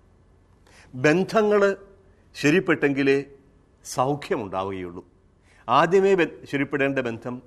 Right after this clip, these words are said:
മനുഷ്യനും ദൈവവും തമ്മിലുള്ള ബന്ധമാണ്. അപ്പോൾ ഈ വ്യക്തി വലിയ പാപിയായിരുന്നു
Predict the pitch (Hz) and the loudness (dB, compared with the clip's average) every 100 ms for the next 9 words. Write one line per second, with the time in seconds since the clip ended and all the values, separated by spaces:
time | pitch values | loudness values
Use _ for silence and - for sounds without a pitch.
0 | _ _ _ 107 117 135 139 143 143 117 | _ _ _ -6 -4 -2 -4 -6 -2 -2
1 | 139 143 120 107 107 104 104 120 87 - | -2 -2 -4 -6 -8 -8 -8 -8 -10 -12
2 | _ _ _ _ _ 143 175 214 170 180 | _ _ _ _ _ -4 0 2 2 2
3 | 170 147 147 151 131 147 151 127 123 123 | 0 2 2 2 2 2 2 0 0 -4